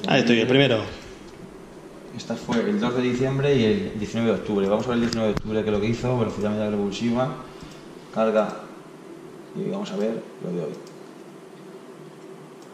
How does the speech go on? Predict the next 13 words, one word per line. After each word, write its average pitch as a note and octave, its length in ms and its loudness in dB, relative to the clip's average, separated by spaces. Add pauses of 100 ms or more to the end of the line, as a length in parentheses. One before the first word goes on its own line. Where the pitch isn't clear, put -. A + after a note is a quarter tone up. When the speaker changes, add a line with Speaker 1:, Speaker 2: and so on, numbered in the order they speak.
(1400)
Speaker 2:
Vale, - 160 -2
vamos F2 220 -6
a - 40 -4
ver F#2+ 80 -2
cuál F2+ 160 0
es F2+ 120 -2
cuál. C3 340 4 (760)
Y G#2+ 60 -4
obviamente A2+ 280 2
datos A2 220 4
de A2 80 4
potencia G#2 440 0
también. G#2+ 300 0